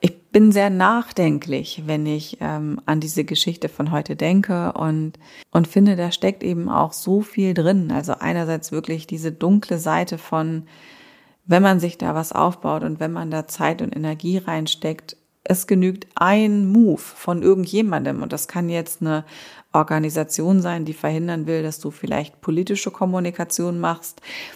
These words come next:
Das kann aber auch irgendein vierzehnjähriger pickeliger Teenager sein, der dir deinen Instagram-Account mit deinem Beauty Palace nicht gönnt. Von jetzt auf gleich kann das vorbei sein. Und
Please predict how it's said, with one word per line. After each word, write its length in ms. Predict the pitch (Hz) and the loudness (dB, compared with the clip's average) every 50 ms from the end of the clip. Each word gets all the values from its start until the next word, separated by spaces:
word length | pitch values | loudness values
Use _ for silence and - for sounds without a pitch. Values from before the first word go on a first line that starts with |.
| _ _ - | _ _ -8
Das 180 | - - - | -8 -6 -6
kann 160 | - - 135 | -4 0 2
aber 260 | 147 165 170 165 - - | 2 4 4 4 2 2
auch 180 | - - - | 0 -2 0
irgendein 440 | - 175 - - - 175 170 - - - - | 0 0 0 0 -2 -2 -2 -4 -8 -10 -2
vierzehnjähriger 640 | - 180 175 - 190 175 170 175 175 165 165 165 | -2 -2 0 0 -2 -2 -2 -2 -4 -2 -2 -2
pickeliger 560 | 165 - 185 170 - 180 170 160 156 165 160 156 | -2 -2 -2 -2 -2 -4 -4 -2 -2 -2 -2 -2
Teenager 500 | - - 170 165 175 180 180 - 180 170 | -2 -4 -4 -2 -2 -2 -2 -2 -4 -2
sein, 240 | 170 170 170 170 | 0 0 0 0
der 120 | 165 175 165 | 0 0 0
dir 120 | 160 160 | 0 -2
deinen 240 | 165 165 165 170 160 | -2 -2 -2 -2 0
Instagram-Account 1300 | - 214 220 - 180 165 143 143 156 151 156 165 165 - - - - - 175 - - 196 156 165 170 - | 0 0 2 2 2 2 2 2 -2 -2 -2 -4 -6 -8 -10 -10 -8 -8 -8 -4 0 2 2 2 2 0
mit 140 | 180 175 - | -2 -2 -2
deinem 160 | 170 165 165 | -2 -4 -2
Beauty 240 | 160 196 233 233 170 | -2 -2 2 2 2
Palace 400 | 330 - 180 147 147 143 143 - | 0 2 -2 -2 -2 -2 -6 -6
nicht 180 | 143 139 135 | -8 -8 -6
gönnt. 360 | - 135 135 127 127 139 - - - - - - - - - - | -2 0 0 0 0 -4 -6 -10 -14 -20 -20 -20 -20 -20 -20 -16
Von 220 | - - - 214 220 | -8 2 4 6 6
jetzt 220 | 247 311 - - | 6 6 4 2
auf 160 | 277 269 - | 0 0 0
gleich 560 | - 214 254 285 - 151 156 156 - - _ - | 0 0 0 2 2 0 0 -2 -4 -10 _ -8
kann 320 | - - 226 240 240 214 | 0 4 6 6 8 8
das 220 | 190 180 175 - | 6 4 2 0
vorbei 500 | - - 156 139 - 170 214 233 196 160 | -6 -6 -6 -2 2 2 2 4 2 0
sein. 500 | 143 135 135 120 - 73 - - - 147 151 - - - - - - - - - | 0 -2 -4 -6 -6 -8 -8 -8 -8 -10 -10 -14 -20 -20 -20 -20 -20 -20 -8 0
Und 480 | - 151 156 156 156 156 160 156 - | 2 4 4 4 4 2 0 -2 -6